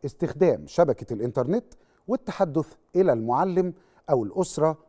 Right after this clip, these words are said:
أو الأصدقاء عن أي نوع من الأجهزة التكنولوجية اللي ممكن تستخدم لاستكشاف منطقة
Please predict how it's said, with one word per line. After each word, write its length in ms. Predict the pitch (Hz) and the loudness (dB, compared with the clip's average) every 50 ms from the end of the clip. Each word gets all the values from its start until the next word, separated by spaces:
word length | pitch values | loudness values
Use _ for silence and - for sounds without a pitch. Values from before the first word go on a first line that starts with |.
| _ _ - | _ _ 2
أو 140 | 156 185 202 | 4 4 4
الأصدقاء 600 | 175 - 151 123 113 123 139 - 127 107 87 - _ _ _ _ _ _ _ _ _ _ - - | 2 0 -2 -2 0 0 0 0 -2 -10 -10 -12 _ _ _ _ _ _ _ _ _ _ -8 -2
عن 180 | - 151 160 | 0 0 2
أي 240 | 180 247 294 277 269 | 4 4 4 6 6
نوع 140 | 220 240 247 | 4 4 4
من 140 | 226 214 190 | 4 2 2
الأجهزة 440 | 170 160 156 147 151 196 220 185 160 | 2 2 0 2 4 2 2 2 0
التكنولوجية 720 | - - 147 - 147 147 165 160 202 208 156 104 80 - - _ _ _ _ _ _ - - | -4 -4 -6 -4 -2 -2 0 2 2 2 2 0 -6 -12 -16 _ _ _ _ _ _ -2 -2
اللي 180 | 139 120 117 | -2 0 0
ممكن 480 | 123 160 226 240 - - 180 165 160 147 - _ _ _ _ | 2 2 2 2 2 0 0 0 0 -2 -8 _ _ _ _
تستخدم 580 | - 120 - - 208 202 - 165 175 156 131 | -10 -6 0 2 2 2 2 2 0 0 0
لاستكشاف 680 | 117 117 113 - - 117 - - - 180 196 175 - - | -2 -6 -8 -8 -10 -12 -8 -2 0 0 0 0 -2 -4
منطقة 560 | 120 117 120 113 - 175 185 135 139 139 135 | -4 -4 -4 -2 -2 -2 0 0 0 -2 -4